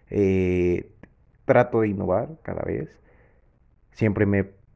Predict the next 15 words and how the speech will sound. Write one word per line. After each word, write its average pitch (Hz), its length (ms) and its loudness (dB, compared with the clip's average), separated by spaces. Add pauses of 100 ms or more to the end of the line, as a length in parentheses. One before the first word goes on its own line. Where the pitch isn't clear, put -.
considerado 95 640 0
yo 98 180 -4
una 95 260 -4
persona 92 360 -8
creativa, 101 500 -6
entonces 95 520 -8
tratemos 98 560 -4
de 101 100 -6
hacer 98 380 -8
esto 95 320 -12
creativo 92 500 -4
e 92 60 -8
interesante, 95 840 -10
¿no? 92 260 -10 (680)
Eh, 90 960 -2